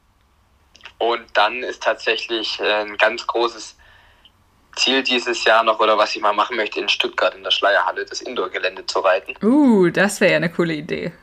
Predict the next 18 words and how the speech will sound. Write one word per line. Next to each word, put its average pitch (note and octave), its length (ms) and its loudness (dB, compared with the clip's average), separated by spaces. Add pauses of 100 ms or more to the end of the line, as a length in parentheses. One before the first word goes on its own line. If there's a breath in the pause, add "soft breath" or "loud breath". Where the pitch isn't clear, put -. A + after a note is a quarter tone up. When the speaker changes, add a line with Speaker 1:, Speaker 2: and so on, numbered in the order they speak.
(160)
Speaker 2:
Mhm. D#3+ 680 -2 (540)
Speaker 1:
Genau, B2+ 420 6
und A#2 460 -2
da A#2 160 4
sehen A#2+ 240 -4
wir A#2 100 -4
mal, G#2+ 360 0 (720)
ob A#2+ 180 -2
wir A#2 100 0
das A2+ 360 -6
hinkriegen C3+ 560 0
noch. A#2+ 260 2
Aber A#2 400 2
erstmal A#2+ 400 2
ist G#2+ 140 -4
Stregom B2+ 380 0
das A2 220 -6 (240)
Hauptziel. C#3 480 0